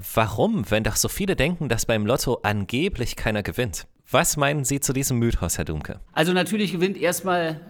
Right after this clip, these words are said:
Speaker 2: Berlin und alle Berlinerinnen, äh, weil wir ja eine Non-Profit-Unternehmung sind. Ähm, das spielt aber nur am Rande eine Rolle. Ähm, ansonsten ist es schon so, dass man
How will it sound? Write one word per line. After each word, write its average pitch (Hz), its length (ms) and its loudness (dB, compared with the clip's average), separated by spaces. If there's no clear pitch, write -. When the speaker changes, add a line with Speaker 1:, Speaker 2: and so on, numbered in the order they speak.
Speaker 2:
Berlin 165 420 6
und 165 120 -2
alle 147 180 0
Berlinerinnen, 190 720 0
äh, 156 340 0
weil 143 240 0
wir 147 180 2
ja 139 280 0
eine 131 80 0
Non-Profit-Unternehmung 151 1200 2
sind. 143 420 0
Ähm, 127 300 -2
das - 320 -2
spielt 180 260 -2
aber 156 140 2
nur 151 140 2
am 120 80 -2
Rande 175 400 0
eine 143 80 -2
Rolle. 147 340 2
Ähm, 139 260 0
ansonsten 156 420 2
ist 139 120 -2
es 147 100 -2
schon 180 240 2
so, 160 300 0
dass 135 260 2
man 151 480 2